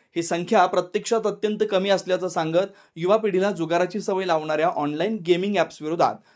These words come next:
कठोर कारवाई करण्याची मागणी अधिवेशनात बोलताना आमदार किशोर जोरगेवार यांनी केली.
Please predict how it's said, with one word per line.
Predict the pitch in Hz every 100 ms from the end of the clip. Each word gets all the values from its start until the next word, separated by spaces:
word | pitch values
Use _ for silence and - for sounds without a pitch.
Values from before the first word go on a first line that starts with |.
| _
कठोर | 180 190 247
कारवाई | 220 185 185
करण्याची | 185 170 156 156 160
मागणी | 151 185 165 135 - -
अधिवेशनात | 165 165 208 208 247
बोलताना | 202 190 165 170
आमदार | 185 160 165 170
किशोर | 165 190 202
जोरगेवार | 175 147 151 143
यांनी | 135
केली. | 123 127